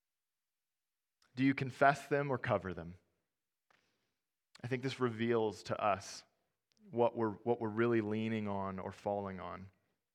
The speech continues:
Confession says, "I need Jesus to bring life and forgiveness to this dark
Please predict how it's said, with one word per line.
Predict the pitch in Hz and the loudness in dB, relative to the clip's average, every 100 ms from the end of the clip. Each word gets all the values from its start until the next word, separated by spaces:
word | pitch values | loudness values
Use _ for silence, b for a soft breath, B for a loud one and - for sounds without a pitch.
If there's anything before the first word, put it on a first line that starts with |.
| _ _ _ _ _ B B B B | _ _ _ _ _ B B B B
Confession | 156 - 151 147 170 143 | -2 8 8 8 2 4
says, | 151 135 131 | 8 8 8
"I | 135 147 160 | 6 8 8
need | 175 160 160 139 | 6 2 0 -2
Jesus | 113 127 139 123 117 - | 0 4 4 2 -2 -4
to | 117 | -2
bring | 123 117 | -2 0
life | 110 120 127 - - - B B B | 6 6 6 0 -16 -20 B B B
and | 131 123 | 0 0
forgiveness | 120 104 110 95 95 95 - - - _ _ _ _ _ _ _ _ _ _ _ _ _ _ _ _ _ _ _ _ _ _ _ _ _ _ - | -2 2 2 2 -8 -10 -12 -16 -18 _ _ _ _ _ _ _ _ _ _ _ _ _ _ _ _ _ _ _ _ _ _ _ _ _ _ -12
to | - 123 | 0 4
this | 123 117 | 4 2
dark | 113 120 123 - | 4 6 6 2